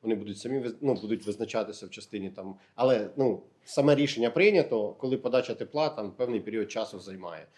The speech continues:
У них трошки інший клімат, трошки інш-, там трошки тепліше. Тому, е, місто Крем-, ну, тобто Кременчуцька громада, Горішні Плавні, вони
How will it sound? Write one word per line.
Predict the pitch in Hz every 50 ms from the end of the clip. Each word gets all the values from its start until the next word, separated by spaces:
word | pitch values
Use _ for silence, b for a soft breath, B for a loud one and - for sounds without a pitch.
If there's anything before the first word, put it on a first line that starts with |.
| B B B B B -
У |
них | 117 117 120
трошки | 127 104 - - 113
інший | 110 107 - - 101 95
клімат, | - 147 170 208 196 170 - -
трошки | - 113 110 - - 110 107
інш-, | 104 101 95 - -
там | 110 101 95
трошки | 98 104 104 - - 107
тепліше. | - 95 - - 135 160 160 - 135 117 B B B B B B B B _ _
Тому, | - 107 113 127 131 127 123 120 113 110 107 95 - 110 107 104 104 101 101 101 101 101 101 98 98 98 98 95 95
е, |
місто | 101 123 139 139 139 - 135 127 120 113
Крем-, | - - 113 110 117 117 -
ну, | 127 117 107
тобто | - 104 - - - 101 95 92
Кременчуцька | - 120 117 120 117 - 165 156 - - 127
громада, | 123 127 120 120 120 107 98
Горішні | 95 98 98 98 - - 98
Плавні, | - - 139 147 143 131 113
вони | 104 104 110 110 107